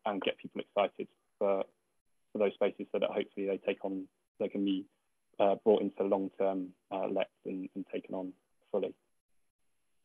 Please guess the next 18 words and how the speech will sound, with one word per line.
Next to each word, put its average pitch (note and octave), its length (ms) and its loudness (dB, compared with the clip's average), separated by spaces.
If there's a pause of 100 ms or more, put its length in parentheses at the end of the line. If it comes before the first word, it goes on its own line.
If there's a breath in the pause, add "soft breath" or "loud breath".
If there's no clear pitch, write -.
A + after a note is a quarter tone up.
(440)
We've D3 300 12
undertaken C#3+ 760 10
a B2+ 100 12
really, C3+ 300 12
really B2 200 10
detailed A#2 520 10 (220)
high B2 220 6
street A2+ 280 0
shopfront A#2 320 6
and A#2 100 -4
facade B2 400 10
study. A#2+ 380 10
So A2+ 80 6
we've A2+ 160 4
actually A2+ 380 4
looked A2 300 -2
at G#2+ 180 4 (120)
every G#2+ 480 0